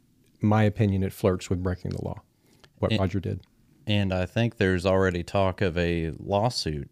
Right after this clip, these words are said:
Speaker 2: due to civil rights being violated that day there in the courtroom.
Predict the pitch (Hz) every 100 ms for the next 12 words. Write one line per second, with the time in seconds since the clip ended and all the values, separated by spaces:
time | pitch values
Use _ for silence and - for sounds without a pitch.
0 | _ 98 95 92 - 87 - 90 82 90
1 | 87 - 92 90 80 95 107 85 78 73
2 | 80 80 85 82 80 80 - - 90 87
3 | 82 80 - 143 - 78 -